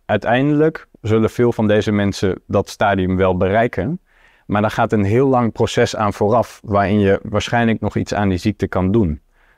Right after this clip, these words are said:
En dat is wat wij dus actieve fibrose noemen. En dat is eigenlijk iets waar we misschien in het afgelopen decennium iets meer over zijn gaan nadenken in de zorg en in de wetenschap. En die wordt dus gedreven door die cellen die fibroblasten heet. En in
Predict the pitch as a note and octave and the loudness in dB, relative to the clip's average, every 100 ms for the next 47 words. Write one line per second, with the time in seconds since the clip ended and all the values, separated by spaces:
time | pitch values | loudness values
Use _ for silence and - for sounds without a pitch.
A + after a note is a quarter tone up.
0 | _ - G2 A2+ A2 A2 G#2 G#2+ G2 - | _ -4 0 0 0 0 2 2 2 -2
1 | - A#2 - - G2+ G#2 G2+ G#2 F#2+ G#2+ | -2 -4 -2 0 0 0 0 -2 0 2
2 | A2 F2+ E2+ E2 D2 D2 - F#2+ F#2+ G#2 | 2 2 0 0 -2 -6 -4 0 0 -2
3 | - A2+ A2 - G#2+ - - _ _ _ | -2 0 0 -2 -2 -4 -16 _ _ _
4 | G2 G2+ G2+ - A2 G#2 G2 A#2 - A#2 | -2 0 0 0 0 0 0 -2 0 0
5 | G#2+ G#2+ G2 G2+ G2 G2+ B2 A#2 A2+ A2+ | 2 2 0 -2 -2 -2 0 2 2 2
6 | G#2 - - A2+ - A#2+ A2 G2 G2+ G#2+ | 0 -6 -8 -6 -2 0 0 0 0 0
7 | G2+ G2 G#2+ G2 G#2+ G#2 F2 E2 F#2+ G#2+ | 0 -2 -2 0 2 2 0 0 -2 -4
8 | - F#2+ F#2 F2+ - _ F#2+ F#2 F2 G2 | -6 -2 0 -2 -4 _ -2 -2 2 2
9 | G2+ - F#2+ F#2 F#2 F2+ G#2 F#2 - - | 2 0 0 0 0 2 0 0 -4 -2
10 | - - _ _ _ _ _ G#2 G#2 A2 | -2 -6 _ _ _ _ _ -2 0 2
11 | C3+ B2+ - A2 G#2 B2 C3 A#2+ A2+ G#2+ | 0 -2 -2 -2 0 2 2 0 0 0
12 | G2+ A#2 A2+ G#2+ G#2 - G2+ F#2+ G2 G#2 | 0 0 2 0 0 -2 -2 0 0 -2
13 | - E2 D#2+ D#2 - _ _ _ _ _ | -2 -2 -2 -4 -8 _ _ _ _ _
14 | _ _ _ - G#2+ A2 A2 | _ _ _ -2 0 2 2